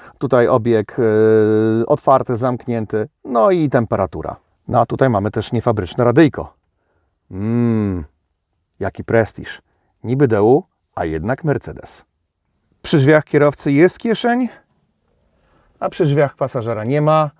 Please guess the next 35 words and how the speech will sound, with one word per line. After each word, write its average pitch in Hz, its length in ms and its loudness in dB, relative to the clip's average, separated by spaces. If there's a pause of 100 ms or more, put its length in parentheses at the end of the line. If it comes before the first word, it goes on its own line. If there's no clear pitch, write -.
(140)
Pasażerze, 127 560 -4 (280)
żryj 135 420 0
gruz. 107 420 -4 (480)
No, - 120 0
ewentualnie 143 520 2
zawsze 120 240 -4
można 110 200 -6
sobie 107 220 -4
skorzystać 101 420 -10
ze 92 80 -10
schoweczka. - 540 -14 (1200)
Jak 165 200 -2
się 196 120 -4
siedzi 170 240 -2
w - 60 -6
Tikaczu? 180 580 -2 (760)
No 202 140 -2
tak 190 460 -4 (340)
lekko 156 600 -2
półsłabo 131 580 -4
się 117 140 -12
siedzi. 104 260 -8
Znaczy, 254 240 -4 (560)
jeżeli 165 300 0
chodzi 277 280 -4
o 208 100 -2
miejsce, 196 640 0
to 160 120 -4
jest 214 240 -4
go 220 120 -4
zaskakująco 180 720 -4
dużo, 123 300 -2
szczególnie 175 480 -4
na 170 140 0
głowę. 117 540 -2